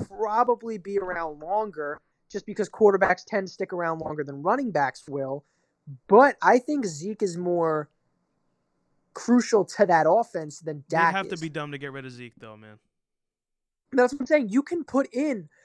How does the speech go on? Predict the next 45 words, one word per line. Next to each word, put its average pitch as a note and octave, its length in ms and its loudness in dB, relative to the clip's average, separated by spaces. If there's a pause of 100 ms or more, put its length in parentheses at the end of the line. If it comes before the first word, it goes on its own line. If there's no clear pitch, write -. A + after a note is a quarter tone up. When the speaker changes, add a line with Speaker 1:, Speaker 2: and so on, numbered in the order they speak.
(160)
Speaker 1:
a G#3 100 6
second B3 480 2
string A#3 300 -4
quarterback G3+ 500 4
right G3+ 260 -2
now. F#3+ 240 -6
Whoever's A3+ 300 -4
behind G#3+ 380 -8
Dak, G#3 280 -4
you G3+ 80 -12
could G#3+ 140 -20
put A3 140 -14
him G#3+ 180 -10
in, C4+ 260 -4 (380)
and G#3+ 220 0 (180)
Zeke F3+ 320 -2
will, A#3 300 2
will G#3 180 2
run G3+ 220 8
that F#3 160 4
offense. - 560 -4 (320)
And G3+ 180 -2 (120)
he's B3 420 0
not D4 240 6
gonna C#4+ 100 -6
do, A3+ 320 -4 (380)
he's B3+ 120 -2
not D4+ 140 6
gonna C#4 120 0
be A3+ 160 -8
winning G#3+ 340 -2
them G#3 160 -4
every G3+ 220 -2
game, C#4+ 260 -4
but A3 100 -2
he C#4 160 -4
will D4 140 -4
be C4+ 120 -4
able A#3+ 160 -6
to - 120 -14
take A3+ 280 -2
control G3 360 2
of D3+ 80 2
that D3+ 80 0
offense. - 580 -2